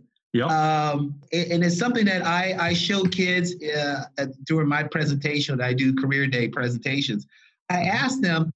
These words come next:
Speaker 2: "Who was the first self-made female millionaire in the United States?" And they,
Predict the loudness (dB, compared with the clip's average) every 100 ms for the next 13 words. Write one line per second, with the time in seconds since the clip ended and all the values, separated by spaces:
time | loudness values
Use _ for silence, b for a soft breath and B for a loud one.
0 | _ 0 2 4 4 2 2 2 0 -2
1 | -8 _ _ -2 -2 -2 0 -2 -6 -14
2 | _ -12 -4 -2 -2 -6 0 4 4 4
3 | 4 4 2 -4 _ _ 0 2 4 4
4 | 2 2 4 4 4 4 4 2 0 -6
5 | -10 -8 -2 0 2 2 0 -2 -2 -2
6 | -2 -4 -2 -2 -2